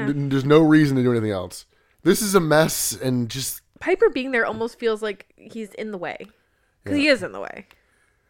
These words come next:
Speaker 1: Like, this isn't fun.
Speaker 2: No.
Speaker 1: Like, seeing the outsiders g-, get beat down should be more cathartic,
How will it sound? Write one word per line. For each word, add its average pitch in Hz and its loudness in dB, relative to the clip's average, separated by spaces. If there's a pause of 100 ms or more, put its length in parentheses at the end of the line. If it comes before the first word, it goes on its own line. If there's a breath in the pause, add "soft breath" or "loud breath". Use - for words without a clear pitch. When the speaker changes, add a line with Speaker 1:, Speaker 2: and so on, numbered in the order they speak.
(120)
Speaker 1:
Like, 175 -2
this 247 -2
isn't 392 -8
fun. 226 0
Speaker 2:
No. 294 -6 (680)
Speaker 1:
Like, 151 -4
seeing 240 -2
the 262 2
outsiders 214 4
g-, 143 -16
get 175 2
beat 170 -4
down 143 2
should 143 -8
be 139 0
more 123 -2
cathartic, 120 -4